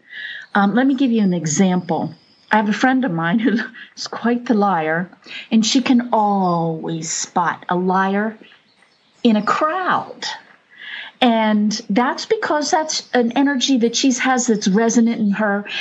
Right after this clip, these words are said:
and therefore it is resonant in someone else. It's like a signal to her.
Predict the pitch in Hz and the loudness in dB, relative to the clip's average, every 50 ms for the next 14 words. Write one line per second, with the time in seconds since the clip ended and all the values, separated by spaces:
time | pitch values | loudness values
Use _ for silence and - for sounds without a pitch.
0 | - - - - 208 202 196 170 - 240 247 254 262 247 - - 247 226 214 208 | -8 -10 -4 0 0 2 2 2 2 2 2 2 0 -2 0 0 0 2 2 0
1 | 208 208 208 - - - - - - 240 214 - 220 202 170 180 175 196 214 220 | 0 -2 -4 -8 -14 -18 -16 -2 0 0 0 2 0 0 0 2 2 2 2 2
2 | 214 214 226 208 196 196 190 - 190 180 - - - 202 185 185 180 185 - - | 2 2 2 2 2 0 0 0 -2 -2 0 0 2 2 2 2 0 -2 -2 -2
3 | 262 262 254 196 170 - - 220 214 - - 277 269 269 - - 233 233 220 220 | 0 0 0 -2 -2 -2 -2 -2 -2 0 -2 -2 -2 -2 -2 0 2 2 2 0
4 | - - - - 302 294 247 240 233 208 185 - - 185 165 - 180 160 147 - | -2 -2 -2 0 0 2 2 2 2 0 -2 -2 -2 -2 -2 -2 -2 -2 -2 -4
5 | - - | -6 -10